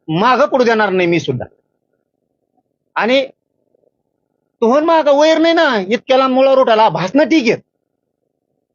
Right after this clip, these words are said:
भाषणापुरतं ठीक आहे, आम्ही तुमच्यावर भाषणं करू, तुम्ही आमच्यावर करू, पण तू डायरेक्ट मुळावरच लोक उठवले. आणि हे खूप मोठा सूत्रधार आहे हो. प्रमुख सूत्रधार कट रचायचा सामूहिक हेच आहे.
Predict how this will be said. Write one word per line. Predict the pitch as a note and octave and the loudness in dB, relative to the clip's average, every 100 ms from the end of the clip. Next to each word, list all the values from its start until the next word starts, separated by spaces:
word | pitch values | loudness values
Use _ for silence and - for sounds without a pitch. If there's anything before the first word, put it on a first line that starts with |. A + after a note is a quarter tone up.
| _ | _
भाषणापुरतं | D3 F3+ B3+ B3 B3 B3+ | -6 -4 -2 0 0 0
ठीक | A#3+ G3 | -2 -2
आहे, | A2+ - _ _ _ _ _ _ _ | -4 -8 _ _ _ _ _ _ _
आम्ही | D#3+ A3+ | -4 -2
तुमच्यावर | A3+ G#3+ A3 F#3+ | 0 0 0 0
भाषणं | G3 A3+ | -2 -2
करू, | G#3+ A3 | 0 0
तुम्ही | A3 G#3 | 0 0
आमच्यावर | G#3 G#3 G#3 | 0 -2 -2
करू, | G#3 G#3 - _ _ _ - | 0 -2 -2 _ _ _ -10
पण | |
तू | D#3 G3 C3+ | -6 -4 -2
डायरेक्ट | F#3+ B3+ A3+ | 0 0 0
मुळावरच | G3+ B3+ D4+ C4+ | 0 2 0 0
लोक | C#4 A#3 | 0 0
उठवले. | G3 D#3+ C3 - _ _ _ | 0 0 -2 -4 _ _ _
आणि | G#3 G#3 | -2 0
हे | |
खूप | A3 _ A#3 D#4+ D#4+ | -2 _ -2 -2 0
मोठा | C#4+ C#4 | -2 0
सूत्रधार | C4 C4 B3+ A3+ | -2 -2 0 0
आहे | E3 | 0
हो. | A2 - _ _ _ _ _ - D4+ D#4+ - | -4 -8 _ _ _ _ _ -10 -8 -8 -4
प्रमुख | F3+ A3 A#3+ | -2 -2 -2
सूत्रधार | G#3 A3 A3+ F#3+ A3+ | -4 -2 0 0 -2
कट | - G#3+ G#3+ | -2 -4 -2
रचायचा | G#3 G#3 G#3 G#3 G#3 | -4 -4 -4 -4 -4
सामूहिक | G3 G3+ G#3+ E3 | -2 -2 -2 0
हेच | G3 F#3+ | 0 0
आहे. | A2+ | -6